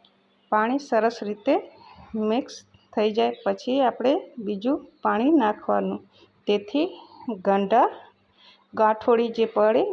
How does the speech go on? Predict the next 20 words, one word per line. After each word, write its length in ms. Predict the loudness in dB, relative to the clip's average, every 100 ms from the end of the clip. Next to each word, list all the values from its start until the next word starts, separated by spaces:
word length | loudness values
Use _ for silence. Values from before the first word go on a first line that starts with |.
| 0
લોટમાં, 440 | 0 -2 -4 -4 -6 -14 _
તે 100 | 0 0 0 -4 -2 0
ના 120 | 0 0
પડે. 240 | -2 -2 -10 _ _ -20 -20 -12 -2
તેના 280 | 0 2 0
માટે 200 | 0 2
આપણે 300 | 0 2 0 0 -8 -20 -2
થોડું 300 | 0 0 -2
થોડું 240 | -6 -2 -2
પાણી 260 | 0 -2 -4
કરીને 380 | -2 0 0 -2
જ 20 | -6 -20 _ -10 -8
નાખવાનું. 540 | -6 -2 -2 -2 -8 _ _ _ _ _ -20 _ _ _ _ -20 -20 -20 _ -4
હવે 240 | 0 4 4 2
આપણે 240 | 0 -2 -2 -12 -18 -10 -4
બધું 340 | -4 -2 -2 -4 -14 -20 -20 _ _ _ _ _ _ _ -2
પાણી 360 | 0 0 -2
પછી 320 | -2 -4 -4 -6 -6 -20 -20 _ _ _ _ -4
તેની 260 | -2 0 -2
અંદર 260 | 0 0